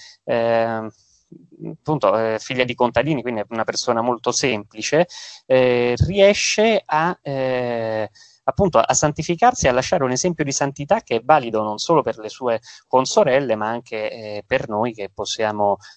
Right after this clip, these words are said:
eh, ancora oggi vedere una straordinarietà di, eh, appunto, di carattere, di virtù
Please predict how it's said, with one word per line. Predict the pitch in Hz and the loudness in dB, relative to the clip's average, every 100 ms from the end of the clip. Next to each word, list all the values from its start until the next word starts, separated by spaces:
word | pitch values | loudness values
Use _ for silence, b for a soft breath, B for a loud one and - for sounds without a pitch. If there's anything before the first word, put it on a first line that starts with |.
| - | -10
eh, | - | -4
ancora | 107 98 113 107 | -4 0 2 6
oggi | 123 120 113 104 101 101 | 6 4 -4 -8 -6 -10
vedere | 98 101 165 156 110 | -10 -2 0 2 2
una | 104 113 107 | 0 -2 -2
straordinarietà | - - - 113 110 113 113 107 107 - 147 123 | -4 -8 -4 -2 -2 -4 -6 -6 -8 2 4 4
di, | 110 110 107 B B B | 0 -12 -12 B B B
eh, | 117 107 104 104 101 101 101 98 | -4 -2 0 0 -2 -2 -2 -4
appunto, | 98 143 110 | -6 -8 -10
di | 101 | -12
carattere, | - 101 147 143 117 104 | -4 2 2 2 -2 -6
di | 104 | -12
virtù | 104 104 - 180 | -12 -12 0 0